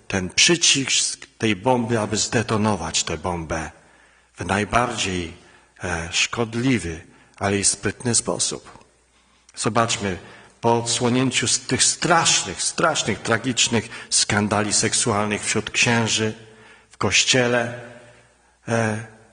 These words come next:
zawiązał niektórym biskupom ręce. Hierarchowie nasi niestety nabrali wody w usta i zaczęli nawet bratać się z de-, z ideologiami świata.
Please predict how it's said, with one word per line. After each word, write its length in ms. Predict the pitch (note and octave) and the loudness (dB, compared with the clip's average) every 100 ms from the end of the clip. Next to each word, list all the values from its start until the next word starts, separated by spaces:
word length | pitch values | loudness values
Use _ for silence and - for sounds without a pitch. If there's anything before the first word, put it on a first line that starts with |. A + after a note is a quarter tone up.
| - | -2
zawiązał 880 | A2 B2+ B2 E3+ E3+ C#3+ D3 C#3+ B2 | 2 2 2 2 2 2 2 2 0
niektórym 640 | B2 - - C3 B2+ A#2+ | -2 -2 0 2 2 2
biskupom 840 | A2+ - - C3 - A#2 A2 G#2 - | 0 0 0 -2 2 0 0 -4 -6
ręce. 680 | G#2+ G2+ F#2 - - G2 - - _ _ _ _ _ _ _ _ _ _ _ _ | -4 -4 -2 0 0 -2 -14 -20 _ _ _ _ _ _ _ _ _ _ _ _
Hierarchowie 960 | - C3 A#2+ A#2 A2+ - C#3+ C#3+ C3 G#2+ | -2 2 2 0 -2 0 2 2 0 2
nasi 560 | A2+ A2+ - - A#2 | 2 2 2 0 0
niestety 720 | A2+ A2 - A#2+ - B2 A#2 A#2+ - - - | -2 -2 0 -2 0 -2 -2 -6 -16 -10 -2
nabrali 480 | A#2 A2+ B2+ C3+ A#2 | -2 2 0 0 2
wody 300 | C3+ C3+ B2+ | 2 2 0
w 80 | |
usta 360 | B2 A#2+ - G2+ | 0 -2 0 -2
i 40 | |
zaczęli 440 | F#2 G#2+ - G#2 G#2+ | -2 0 0 0 2
nawet 320 | G#2+ G#2+ G#2 F2+ - - | 2 0 -4 -10 -16 -6
bratać 460 | B2 C3+ C3 A#2 A#2 | 0 0 0 -2 0
się 280 | - A2 G2+ - - - - | 2 0 -2 -10 -20 -14 -4
z 160 | G#2 | -4
de-, 260 | - C#3+ D3 | 0 -2 -2
z 160 | C3 C3+ | -2 -4
ideologiami 760 | C3+ C#3+ C3+ B2+ A#2+ B2 A#2+ | 0 0 0 0 0 0 2
świata. 720 | G#2+ - G#2 F2+ - E2 D#2 | 2 2 0 -2 -4 -6 -8